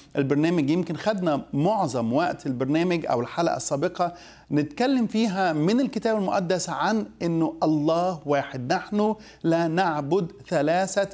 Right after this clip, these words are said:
آلهة، بقولها مرة تاني، و-، و-، وأتمنى أن الكل يسمع، نحن لا نعبد ثلاثة آلهة.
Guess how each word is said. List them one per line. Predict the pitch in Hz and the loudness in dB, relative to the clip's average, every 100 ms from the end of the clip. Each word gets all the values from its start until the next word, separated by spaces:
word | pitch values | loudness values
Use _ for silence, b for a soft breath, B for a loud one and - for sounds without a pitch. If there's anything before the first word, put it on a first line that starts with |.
| - | -2
آلهة، | 175 165 190 151 151 - 135 | 0 2 2 0 -2 -2 -2
بقولها | - 139 147 | 0 0 0
مرة | 165 165 | 2 2
تاني، | 165 196 151 107 - B B B B - | 2 2 2 0 -4 B B B B -4
و-، | 131 135 135 - | 2 4 4 2
و-، | 131 135 - | 2 2 2
وأتمنى | 135 147 160 151 175 | 2 2 2 2 2
أن | 175 | 2
الكل | 180 175 202 180 | 2 2 0 2
يسمع، | 160 - 156 147 | 0 0 0 2
نحن | 156 - 180 190 185 | 0 -2 -2 0 0
لا | 165 165 165 | 2 2 2
نعبد | 175 208 185 180 180 - | 2 0 0 0 -2 0
ثلاثة | 147 151 151 156 147 | 0 0 -2 -4 -4
آلهة. | 110 90 | -4 -6